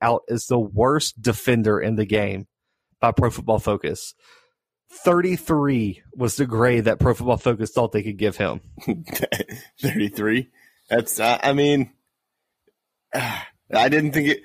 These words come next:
Speaker 2: I know, I know Sam Howell had a thirty-four point nine Q B R. Thirty-three is tough.
Speaker 1: That, that's really bad. That is, he had, Brandon, for the entire game, he had three tackles.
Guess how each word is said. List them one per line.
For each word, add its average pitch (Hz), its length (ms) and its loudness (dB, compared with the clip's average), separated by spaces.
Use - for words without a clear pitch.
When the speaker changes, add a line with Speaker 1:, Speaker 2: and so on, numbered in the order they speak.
Speaker 2:
I 139 80 4
know, 156 240 4
I 139 80 4
know 151 440 4
Sam 135 260 0
Howell 131 160 4
had 123 80 2
a 120 40 -2
thirty-four 123 540 0
point 113 240 0
nine 113 240 2
Q 117 180 0
B 110 120 0
R. 107 300 2
Thirty-three 143 380 2
is - 120 -6
tough. - 340 -10
Speaker 1:
That, 156 240 0
that's 139 220 -2
really 113 280 2
bad. 92 320 -4
That 135 200 4
is, 113 480 -4
he 175 160 0
had, 175 260 2
Brandon, 139 300 2
for 143 140 -2
the 143 160 0
entire 151 420 0
game, 123 280 0
he 135 120 0
had 117 200 2
three 131 220 -2
tackles. 104 600 -4